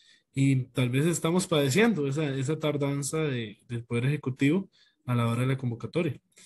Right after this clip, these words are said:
Pero, mm, con toda la fe que, que, que no sea un acto malicioso de parte del gobierno contra las universidades públicas.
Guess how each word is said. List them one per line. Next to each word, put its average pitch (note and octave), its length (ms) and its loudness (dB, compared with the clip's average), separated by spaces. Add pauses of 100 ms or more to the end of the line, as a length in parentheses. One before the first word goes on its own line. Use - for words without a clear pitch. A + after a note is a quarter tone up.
(300)
Pero, C3 680 2
mm, A2+ 360 -6 (100)
con B2 220 0
toda C#3+ 180 2
la F#3+ 140 6
fe B3+ 260 6
que, A#2+ 300 -4
que, A2 680 -6
que B2 100 -4
no B2 140 0
sea C#3 120 2
un C#3+ 180 0
acto A#2 840 -2 (100)
malicioso B2 600 0
de B2+ 140 -2
parte B2+ 380 -6
del B2+ 140 -4
gobierno B2+ 460 -4 (340)
contra C3 380 2
las A#2+ 140 0
universidades A2+ 640 -4
públicas. - 600 -16